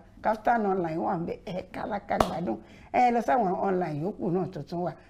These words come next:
tàbí àwọn ìwé ìròyìn wa lọ́lọ́kun òjọ̀kan. Ẹ, ìpínlẹ̀ Èkó náà mo sì tún wà, torí ìpínlẹ̀ Èkó náà ni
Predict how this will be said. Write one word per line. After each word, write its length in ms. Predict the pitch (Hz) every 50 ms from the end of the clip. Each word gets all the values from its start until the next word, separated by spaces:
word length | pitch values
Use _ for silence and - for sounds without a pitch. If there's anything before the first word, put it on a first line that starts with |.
| - -
tàbí 260 | - 156 147 156 220
àwọn 340 | 240 202 165 151 151 147 - - - -
ìwé 240 | 151 139 147 170
ìròyìn 480 | 196 208 196 165 143 143 143 147 143 170 - - - - - -
wa 360 | - 156 165 170 165 156 160
lọ́lọ́kun 520 | 202 185 180 185 185 180 180 180 - 165 156
òjọ̀kan. 720 | 151 139 139 - 175 160 151 - - - 202 202 202 196 196 - - - - - -
Ẹ, 220 | - 226 233 233 214
ìpínlẹ̀ 320 | 220 - 262 302 339 311
Èkó 220 | 240 - - 233 254
náà 200 | 277 285 262 233
mo 200 | 233 226 226 214
sì 160 | 220 208 185
tún 220 | - - 208 226 240
wà, 160 | 262 233 190
torí 180 | 180 220 233 285
ìpínlẹ̀ 300 | 277 294 220 226 254 247
Èkó 160 | 196 - - 196
náà 220 | 220 233 208 185
ni 240 | 180 180 180 170 170